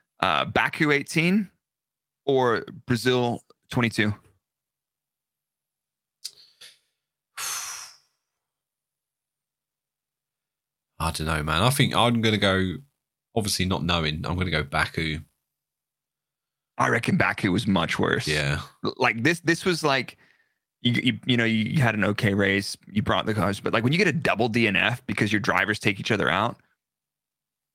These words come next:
Speaker 1: I, I don't, I don't even think that, like, this, this isn't, "I'm not mad, I'm just disappointed" kind of thing. Whereas Baku was like,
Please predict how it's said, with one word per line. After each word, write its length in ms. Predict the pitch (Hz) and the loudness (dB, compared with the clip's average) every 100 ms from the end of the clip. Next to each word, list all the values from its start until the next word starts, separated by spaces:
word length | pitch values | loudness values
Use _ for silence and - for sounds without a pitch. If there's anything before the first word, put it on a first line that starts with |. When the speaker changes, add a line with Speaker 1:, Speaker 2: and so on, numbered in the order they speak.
| _ _ _ _ 147 | _ _ _ _ 2
Speaker 1:
I, 60 | 151 | 2
I 40 | |
don't, 120 | 185 - | 2 0
I 60 | |
don't 100 | 185 | 0
even 160 | 214 180 | 2 0
think 220 | 185 143 | 0 0
that, 100 | 135 | 0
like, 140 | 135 110 | 0 2
this, 200 | 165 - | 0 0
this 280 | 190 160 185 | 0 0 0
isn't, 200 | 175 - | -2 0
"I'm 200 | 123 131 | 0 2
not 220 | 139 - | 0 0
mad, 320 | 107 98 107 | 2 2 2
I'm 160 | 117 107 | 0 0
just 220 | 107 110 | -2 -2
disappointed" 640 | - - 104 - 98 90 - | -2 -2 -4 -2 -2 0 -2
kind 180 | - 113 | 0 0
of 80 | 113 | 0
thing. 180 | 104 110 | 0 2
Whereas 200 | 101 - | 0 0
Baku 460 | - 113 120 - 104 | 0 0 -2 -2 -2
was 140 | - | 0
like, 180 | 101 | -2